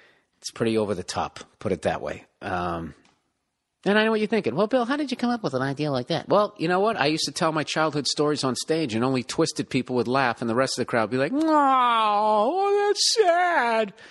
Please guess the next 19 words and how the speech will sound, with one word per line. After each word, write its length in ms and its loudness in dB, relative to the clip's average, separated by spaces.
So 220 2
I 100 4
was 180 2
walking 400 2
my 140 2
dog 380 2
one 180 2
day 180 2
trying 240 2
to 60 -2
think, 200 -2
"How 120 2
the 120 -2
fuck 320 -4
can 120 2
I 80 2
do 220 0
these 240 0
things 400 -2